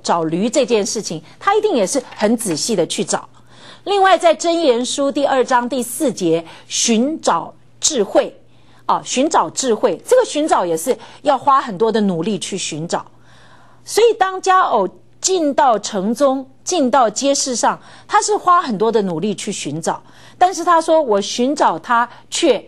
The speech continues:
寻不见。”这个“寻”就是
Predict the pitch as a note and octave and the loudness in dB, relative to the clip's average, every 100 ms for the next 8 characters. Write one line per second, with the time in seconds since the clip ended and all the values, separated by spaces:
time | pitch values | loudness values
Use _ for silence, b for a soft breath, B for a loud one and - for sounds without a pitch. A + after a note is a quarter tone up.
0 | - - - - F#3 F3 A3+ A3 G#3+ A3 | -18 -14 -10 -6 -2 0 -2 -2 -4 0
1 | D4+ A3+ - - - - - - - - | 0 0 -4 -20 -20 -20 -20 -20 -20 -20
2 | - - - - B B B - G#4 D4 | -20 -20 -20 -20 B B B 2 4 2
3 | - - F#3+ G#3 A#3 - C4+ A#3+ A3 | 2 -2 0 -2 -4 -2 0 2 0